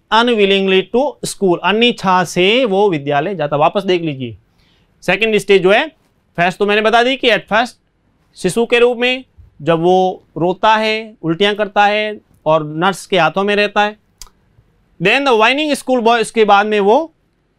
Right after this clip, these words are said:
whining means grumbling, complaining, शिकायतें करता हुआ, रोता हुआ, बैग लिया हुआ,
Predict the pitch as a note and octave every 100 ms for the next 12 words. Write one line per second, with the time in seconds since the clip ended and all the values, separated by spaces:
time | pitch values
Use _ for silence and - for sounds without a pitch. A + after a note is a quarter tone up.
0 | _ _ D3 F3 G3+ G#3+ G3 G3+ G3 -
1 | - C#3+ F3+ G3+ G3+ G3+ G3+ G#3 G3+ E3+
2 | G3 G3 G3+ G3 F3 E3+ F#3+ G3 G#3 F#3+
3 | F#3 F#3 F#3+ F#3+ F3+ D#3+ F#3 F#3+ F#3 F#3
4 | F#3 F#3 - _ E3+ _ - D#3 E3+ G3+
5 | F#3 F3+ F#3+ F#3 F#3 F#3